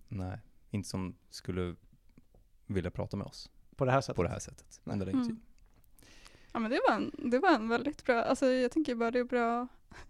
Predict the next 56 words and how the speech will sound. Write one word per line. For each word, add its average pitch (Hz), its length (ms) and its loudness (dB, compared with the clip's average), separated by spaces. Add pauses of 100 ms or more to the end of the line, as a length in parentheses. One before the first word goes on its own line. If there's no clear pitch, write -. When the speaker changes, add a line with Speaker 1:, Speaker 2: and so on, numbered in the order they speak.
(500)
Speaker 2:
Och - 160 0
har 143 100 8
det 147 300 8
Speaker 3:
<laughs> 240 1000 8
Speaker 2:
<laughs> - 20 12
skylta 180 220 10
med 156 120 6
det? 170 140 2
Speaker 3:
Ja, 277 380 10
men, 285 200 6
ja. 277 300 8 (180)
Speaker 2:
Var 170 120 6
ärliga 165 280 12
Speaker 3:
Att, 311 40 12
Speaker 2:
med 277 100 8
det. - 40 8
Speaker 3:
att 294 100 4
det 294 60 8
inte 269 320 8
är 254 220 4
ert 254 100 -2
fel, 294 360 0
liksom. 262 320 -2
Att 254 120 -2
det, 277 80 4
ja. 262 640 4 (220)
Speaker 2:
Det - 60 -12
är 269 40 4
Speaker 3:
Alltså, 262 120 6
Speaker 2:
bara 254 60 2
Speaker 3:
det 285 120 10
är 277 60 12
Speaker 2:
så. 247 60 8
Speaker 3:
liksom 269 200 6
det 247 80 4
kvinnliga 240 640 2
självförtroendet 254 1080 0
som 240 200 0
är 240 120 2
obefintligt, 262 960 0
liksom. - 280 -4 (140)
Speaker 2:
<laughs> - 160 0
Ja. 123 300 4
Speaker 3:
Eller 285 140 10
så 294 100 8
här, 294 380 10 (100)
<laughs> - 0 -
det, 302 320 10
men 294 120 8
det 277 60 6
är - 20 6
ju 269 80 6
någonting, 262 460 2
att 262 160 0
det 262 80 0
ligger 240 420 0